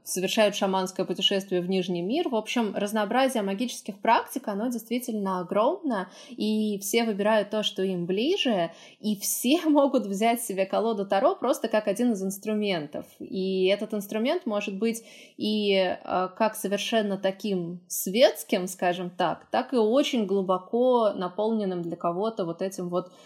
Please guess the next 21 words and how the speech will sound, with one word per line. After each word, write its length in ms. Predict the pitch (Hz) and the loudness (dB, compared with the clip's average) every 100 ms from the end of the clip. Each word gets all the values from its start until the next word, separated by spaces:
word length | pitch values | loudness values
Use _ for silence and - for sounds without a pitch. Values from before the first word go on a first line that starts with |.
| - - | -8 0
магическим 560 | 196 196 240 240 220 | 2 2 -2 -4 -4
содержанием, 640 | 208 214 220 196 175 165 - | -2 -2 0 2 0 -2 -4
в 80 | |
том 160 | - 294 | 0 2
числе 300 | 320 - 294 | 2 2 2
темным, 500 | - 220 202 196 185 | 4 2 2 2 0
например, 420 | 180 185 180 269 | -2 -4 0 0
если 260 | 247 233 240 | 0 -4 -2
он 100 | 214 | -2
работает 400 | 180 180 226 214 | 0 -2 -4 -4
в 40 | |
какой-то 360 | - 180 214 214 | -4 -4 -2 -2
очень 280 | 190 196 190 | -6 -4 -6
такой 280 | 175 - 190 | -6 -6 -4
темной, 360 | 170 190 202 | -2 -2 -2
мрачной 420 | 180 170 170 - | 0 0 -2 -6
традиции. 640 | - 180 175 185 - - 214 - _ - | -6 -4 -4 -6 -8 -12 -14 -16 _ -4
Так 140 | 196 | -4
что 120 | - | -2
дело 220 | 202 302 | 2 4
добровольное 640 | 330 220 247 202 190 214 | 4 2 2 2 0 -2